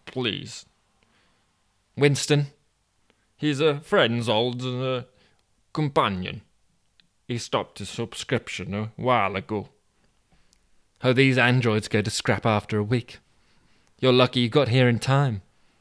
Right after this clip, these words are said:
That Winston will be long gone." "Ah, well, I did my best,"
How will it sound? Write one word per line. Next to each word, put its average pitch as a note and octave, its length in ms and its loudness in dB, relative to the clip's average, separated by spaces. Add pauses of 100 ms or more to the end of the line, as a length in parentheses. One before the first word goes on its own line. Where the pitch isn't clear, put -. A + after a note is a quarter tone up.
(140)
That A2 180 -6
Winston A2+ 460 -2 (320)
will A2+ 100 0
be G#2 120 0
long A2+ 320 4
gone." F2+ 320 -2 (1900)
"Ah, G2 380 -2 (1120)
well, G#2+ 180 -6
I A2 140 0
did A2 320 -4
my A#2+ 180 -2
best," - 640 -10